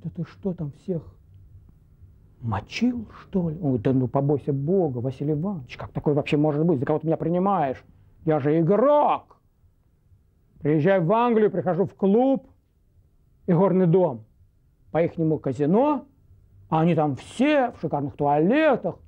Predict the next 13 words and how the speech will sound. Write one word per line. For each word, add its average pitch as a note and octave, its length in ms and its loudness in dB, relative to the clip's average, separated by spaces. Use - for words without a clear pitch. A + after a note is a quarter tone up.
и F4+ 140 4
в - 200 -8
покер D#3+ 540 -2
играют. C3+ 360 -8
Я F#3 100 2
им F#3 100 2
говорю: F3+ 180 4
«Не, E4 340 4
ребята, F4 540 2
так C#4 420 0
дело C4 260 2
не B3 140 0
пойдёт. G3+ 520 0